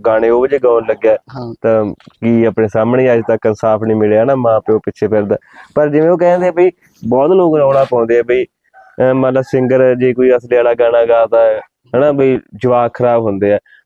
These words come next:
Speaker 1: ਪਰ ਇਹਦਾ, ਇਹਨੂੰ ਤੁਸੀਂ ਕੀ ਮੰਨਦੇ ਵੀ ਗਾਣੇ ਨੂੰ ਸਿਰਫ ਇੱਕ ਐਂਟਰਟੇਨਮੈਂਟ ਵਾਸਤੇ ਲਓ, ਹਨਾ, ਵੀ
Speaker 2: ਹਾਂ।
Speaker 1: ਉਹਦੇ ਤੇ ਜ਼ਿਆਦਾ ਫੀਲਿੰਗ ਨਾ ਲਓ, ਹਨਾ, ਵੀ
Speaker 2: ਜ਼ਿਆਦਾ
Speaker 1: ਤੁਸੀਂ ਸੁਣੋ, ਨਜ਼ਾਰਾ ਲਓ, ਹਨਾ?
Speaker 2: ਹਾਂ।
Speaker 1: ਇਹ ਤਾਂ ਫਿਲਮਾਂ ਵਿੱਚ ਫਿਰ ਜਿਵੇਂ ਆਪਾਂ ਵੇਖ ਕੇ ਸਾਊਥ ਵਾਲੇ ਬਹੁਤ ਕੁਛ ਕਰੀ ਜਾਂਦੇ ਆ,
Speaker 2: ਹਾਂ, ਬਹੁਤ ਕੁਛ ਕਰੀ
Speaker 1: ਹਨਾ? ਫਿਰ ਉਹਨਾਂ ਦੇ ਵੀ ਬੈਨ ਲੱਗਣਾ ਚਾਹੀਦਾ।
Speaker 2: ਹਾਂ।
Speaker 1: ਤੇ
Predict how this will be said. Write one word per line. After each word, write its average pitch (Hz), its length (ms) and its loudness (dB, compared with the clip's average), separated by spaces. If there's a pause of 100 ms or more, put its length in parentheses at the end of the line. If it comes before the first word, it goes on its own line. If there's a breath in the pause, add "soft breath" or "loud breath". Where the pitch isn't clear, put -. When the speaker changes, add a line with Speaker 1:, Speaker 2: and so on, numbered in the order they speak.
Speaker 1:
ਪਰ 147 120 0
ਇਹਦਾ, 170 320 2
ਇਹਨੂੰ 160 380 0
ਤੁਸੀਂ 165 180 2
ਕੀ 143 100 -2
ਮੰਨਦੇ 135 260 2
ਵੀ 135 60 2
ਗਾਣੇ 127 220 2
ਨੂੰ 131 80 0
ਸਿਰਫ 139 260 0
ਇੱਕ 147 160 0
ਐਂਟਰਟੇਨਮੈਂਟ 127 680 0
ਵਾਸਤੇ 127 300 -2
ਲਓ, 117 280 0
ਹਨਾ, 147 120 2
ਵੀ 147 120 0
Speaker 2:
ਹਾਂ। 143 60 2
Speaker 1:
ਉਹਦੇ 151 160 0
ਤੇ 151 120 0
ਜ਼ਿਆਦਾ 123 340 2
ਫੀਲਿੰਗ 117 420 -2
ਨਾ 107 260 0
ਲਓ, 101 260 2
ਹਨਾ, 156 100 2
ਵੀ 165 40 0
Speaker 2:
ਜ਼ਿਆਦਾ 165 140 -2
Speaker 1:
ਤੁਸੀਂ 131 140 -8
ਸੁਣੋ, 147 320 -2
ਨਜ਼ਾਰਾ 135 340 2
ਲਓ, 113 220 -2
ਹਨਾ? 147 220 0 (160)
Speaker 2:
ਹਾਂ। - 320 -6
Speaker 1:
ਇਹ 139 40 2
ਤਾਂ 147 80 0
ਫਿਲਮਾਂ 147 320 0
ਵਿੱਚ 160 140 0 (100)
ਫਿਰ 131 160 0
ਜਿਵੇਂ 127 180 2
ਆਪਾਂ 127 140 0
ਵੇਖ 120 220 -2
ਕੇ 123 80 -4
ਸਾਊਥ 120 280 -2
ਵਾਲੇ 120 120 0
ਬਹੁਤ 120 200 -2
ਕੁਛ 156 200 -2
ਕਰੀ 120 200 0
ਜਾਂਦੇ 107 260 0
ਆ, 127 40 -2
Speaker 2:
ਹਾਂ, 127 100 -8
ਬਹੁਤ 120 240 -10
ਕੁਛ 117 120 -20
ਕਰੀ 127 260 -8
Speaker 1:
ਹਨਾ? 180 180 0
ਫਿਰ 135 200 -4
ਉਹਨਾਂ 135 220 0
ਦੇ 170 100 2
ਵੀ 165 160 2 (140)
ਬੈਨ 117 240 0
ਲੱਗਣਾ 110 260 0
ਚਾਹੀਦਾ। 127 320 0
Speaker 2:
ਹਾਂ। 127 220 -8 (340)
Speaker 1:
ਤੇ 135 400 0